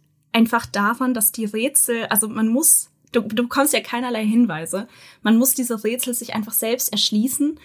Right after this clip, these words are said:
Und in diesem Level geht es darum, eine Tür zu öffnen, die dann aus dem Level hinausführt. Und dafür braucht man drei Goldbarren.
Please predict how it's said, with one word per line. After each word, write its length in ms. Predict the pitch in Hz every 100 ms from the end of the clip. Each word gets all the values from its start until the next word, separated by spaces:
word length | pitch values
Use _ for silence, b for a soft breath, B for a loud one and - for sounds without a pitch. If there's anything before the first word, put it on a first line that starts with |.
| b b b b -
Und 180 | 240 240
in 160 | 226
diesem 420 | 214 262 294 285 -
Level 340 | 226 226 285
geht 180 | 254 233
es 140 | 240 -
darum, 380 | 202 247 262
eine 200 | 226 220
Tür 280 | - 262 330
zu 240 | - - -
öffnen, 580 | 196 - 196 214 311 - _ _ _ -
die 80 | 220
dann 160 | 208
aus 100 | 208
dem 140 | 240 220
Level 240 | 208 208
hinausführt. 720 | 214 202 214 - - 240 254
Und 100 | 233
dafür 300 | 214 240 294
braucht 320 | 269 214 233 254
man 140 | 233
drei 240 | 226 226
Goldbarren. 680 | 214 208 220 - 185 170 165